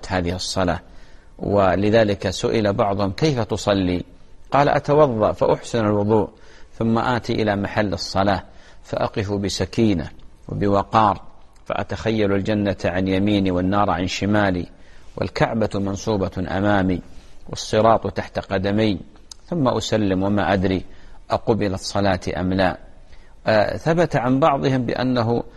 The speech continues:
سقط جدار بيته وهو يصلي فما شعر لذلك.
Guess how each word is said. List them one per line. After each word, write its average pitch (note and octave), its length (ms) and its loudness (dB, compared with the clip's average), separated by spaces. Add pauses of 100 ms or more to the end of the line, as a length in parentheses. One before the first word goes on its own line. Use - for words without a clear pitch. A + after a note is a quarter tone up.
(160)
سقط - 460 0
جدار A#2+ 520 4
بيته A#2 480 0
وهو A2+ 260 2
يصلي A2+ 500 2
فما A2 300 -2
شعر F#2+ 380 0
لذلك. F2+ 520 0